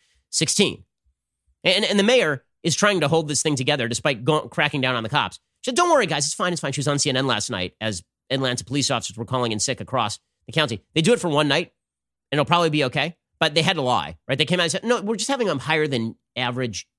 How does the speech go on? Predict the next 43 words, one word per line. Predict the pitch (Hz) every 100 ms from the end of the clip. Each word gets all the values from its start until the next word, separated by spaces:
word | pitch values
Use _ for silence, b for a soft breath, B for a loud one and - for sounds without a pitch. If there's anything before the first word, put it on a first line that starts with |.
| _ _ _ _
c-, | -
call | 131 139
out. | 135 135 - _
It's | 120 127
not, | 202
people | 185 220
aren't | 185
calling | - 151 135
in | 110
sick. | - 160 - _ _ _
And | 123
it's | 127
not, | 180 107
it's | -
not | 180
a |
blue | 135 147
flu. | - 143 147 175 _ _
We | 147
just | 147 233
had | 190
sort | - 170
of | 123
a |
higher | 139 160 160
than | 139
average | - 127 131 139 127
people | 143 127
calling | - 127 123 120
in | 110
sick | 127 -
today." | 147 135 139 _ _ _ _ _ _ _ _ -
Try | 202
this | 220
for, | -
like, | 160 123
two | 165
weeks | 147 139
and | 135
see | 123
how | 113
it | 98
goes. | 76 -